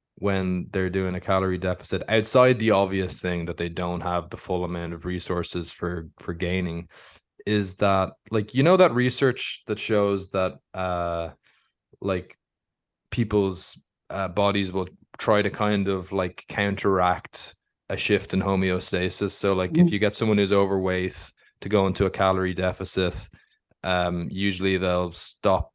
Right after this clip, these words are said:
Speaker 1: doing as much normal day-to-day activity. So they'll lie down more, they won't get as many steps in, they'll stop fidgeting as much.
Speaker 2: Mm.
Speaker 1: Um, this really weird thing happens to me when I'm in a calorie deficit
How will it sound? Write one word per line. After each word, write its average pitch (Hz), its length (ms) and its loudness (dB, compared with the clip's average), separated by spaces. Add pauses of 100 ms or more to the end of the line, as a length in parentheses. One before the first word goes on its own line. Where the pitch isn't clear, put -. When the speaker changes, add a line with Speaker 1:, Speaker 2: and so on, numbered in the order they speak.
(140)
Speaker 1:
doing 95 300 2
as 87 140 -4
much 92 520 -4
normal 98 460 0
day-to-day 92 540 -2
activity. 90 600 -2
So 90 160 -6
they'll 90 180 -2
lie 95 220 4
down 92 340 -2
more, 92 320 0
they 87 80 -4
won't 90 220 -4
get 92 100 -4
as 87 80 -6
many 92 180 -2
steps - 460 -4
in, 85 240 -4
they'll 87 80 -8
stop - 260 -6
fidgeting 92 460 -6
as 92 100 -4
much. 113 440 -6 (180)
Speaker 2:
Mm. 139 160 0 (220)
Speaker 1:
Um, 95 500 -2
this 135 220 0
really 208 160 4
weird 175 240 6
thing 156 160 2
happens 113 320 0
to - 80 -6
me 104 100 2
when 95 100 0
I'm 95 120 -2
in 92 80 -4
a 87 40 -6
calorie 95 360 2
deficit 92 540 -4